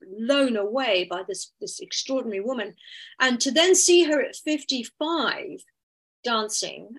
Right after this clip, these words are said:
um, you know, and I, I asked a lady in the audience beside me, I said, you know, "Do you know how old this dancer is?" And she said,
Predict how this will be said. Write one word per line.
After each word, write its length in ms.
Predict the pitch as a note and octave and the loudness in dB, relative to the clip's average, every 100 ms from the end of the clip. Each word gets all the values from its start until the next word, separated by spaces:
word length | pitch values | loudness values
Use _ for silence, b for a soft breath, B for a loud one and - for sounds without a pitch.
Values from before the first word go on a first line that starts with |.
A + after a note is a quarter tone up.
| - | 0
um, 500 | A#3+ A#3 A3+ A3+ A#3 | 2 4 2 2 0
you 120 | C#4+ | 0
know, 80 | A#3 | 0
and 80 | B3 | 2
I, 140 | B3+ B3+ | 0 2
I 120 | D4 | 2
asked 180 | F4 C#4 | 2 2
a 40 | |
lady 260 | B3+ B3+ A#3+ | 0 2 0
in 60 | |
the 100 | A3+ | 0
audience 340 | C4 C4 - - | 0 -2 -4 -6
beside 380 | - A#3 B3+ G#3+ | -6 -4 -4 -4
me, 100 | F#3 | -6
I 60 | |
said, 240 | F#3 A3 A3 | -4 -6 -6
you 120 | A#3 | -12
know, 80 | F#3 F#3+ | -12 -10
"Do 80 | A#3 | -6
you 60 | |
know 100 | B3+ | -4
how 100 | B3+ | -4
old 160 | A#3+ A3 | -4 -4
this 140 | G3 | -4
dancer 420 | - A3 C#4 G#3 - | -6 -6 -6 -6 -8
is?" 240 | - - | -10 -12
And 80 | - | -14
she 100 | - | -12
said, 200 | - - | -12 -16